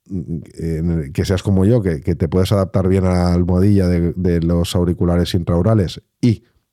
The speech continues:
que no te haga, no te terminen doliendo, pues hay varios auriculares que yo te recomendaría. Para mí, básicamente tres.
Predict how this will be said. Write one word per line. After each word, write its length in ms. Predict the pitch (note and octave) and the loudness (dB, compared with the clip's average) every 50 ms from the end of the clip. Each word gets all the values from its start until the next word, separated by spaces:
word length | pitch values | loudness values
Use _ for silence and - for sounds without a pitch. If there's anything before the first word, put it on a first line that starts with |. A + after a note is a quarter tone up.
| _ _ - | _ _ -4
que 140 | - E2+ | -2 0
no 160 | D#2+ E2+ F#2 F2+ | 0 0 0 0
te 580 | - F#2+ F2+ F#2 F#2 F#2 F#2 F2+ F2+ E2+ E2+ | 2 2 2 2 2 2 2 2 2 2 0
haga, 340 | E2+ E2+ E2 F2+ F2 F2 E2+ - | 0 0 0 0 -2 -2 -2 -2
no 140 | F#2 F#2 E2 | -4 -2 0
te 240 | G2 F#2 F#2 F#2 | 2 2 0 0
terminen 420 | - - F2 F#2 F#2 F#2+ F#2+ F#2+ F#2 | 0 -2 -2 0 0 0 2 2 2
doliendo, 540 | F#2 F2+ G2 G#2+ G#2 G2+ G2+ G#2 D3 G3 - _ _ _ _ _ _ _ - - _ _ - | 2 2 2 2 2 2 2 0 0 -2 -6 _ _ _ _ _ _ _ -20 -20 _ _ -6
pues 360 | - F#2+ D2+ - - - - _ _ _ _ _ | -4 -4 -2 -2 -4 -6 -6 _ _ _ _ _
hay 160 | - A#2+ A#2 | 0 2 2
varios 380 | A2+ G#2+ G#2 G2+ G2+ G2 - A2 | 4 2 2 2 2 2 2 0
auriculares 560 | G2 G2 F#2+ F2 F#2+ F2+ F2 F#2 G#2 G#2 - | 0 0 0 0 0 0 2 2 0 -2 -2
que 100 | - F#2+ | -2 0
yo 120 | E2 E2 | 0 0
te 100 | - F#2 | 0 -2
recomendaría. 580 | E2+ F2+ D#2+ D#2+ D#2 D2+ D2 C#2+ C#2+ C#2+ C2+ - _ - | -2 -2 -2 -2 -2 -2 -2 -4 -4 -6 -6 -8 _ -4
Para 180 | - F#2 F#2 | -4 -2 0
mí, 180 | F2+ A2 A#2+ B2 | 0 2 2 2
básicamente 580 | B2 A2 - A#2 G#2+ G2 F#2+ G2 F#2+ F2 E2+ | 0 0 -2 -2 -2 0 0 0 0 -2 -4
tres. 320 | - - - - - - | -4 -6 -10 -10 -12 -12